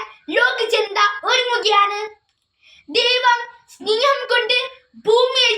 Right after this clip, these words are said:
ചുംബിച്ച രാവാണ് ക്രിസ്തുമസ്. നമ്മെ കാണാനും കേൾക്കാനും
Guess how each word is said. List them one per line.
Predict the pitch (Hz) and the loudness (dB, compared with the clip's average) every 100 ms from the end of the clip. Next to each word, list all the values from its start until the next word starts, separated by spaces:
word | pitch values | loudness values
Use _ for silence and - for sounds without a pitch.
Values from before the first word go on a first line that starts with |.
| - | 0
ചുംബിച്ച | 571 587 605 587 539 494 | 0 0 -2 0 -2 0
രാവാണ് | 554 571 523 466 392 - - _ - | 0 0 0 -4 -6 -10 -14 _ -10
ക്രിസ്തുമസ്. | 415 427 453 370 262 - - _ _ _ _ _ _ _ 311 | -10 -6 -4 -2 -2 -6 -20 _ _ _ _ _ _ _ -4
നമ്മെ | 403 427 466 427 480 | -2 0 0 0 0
കാണാനും | 453 494 508 466 349 - - - - | 0 0 -2 -2 -4 -10 -16 -16 -2
കേൾക്കാനും | 539 605 659 - 539 339 | 0 0 2 0 0 -4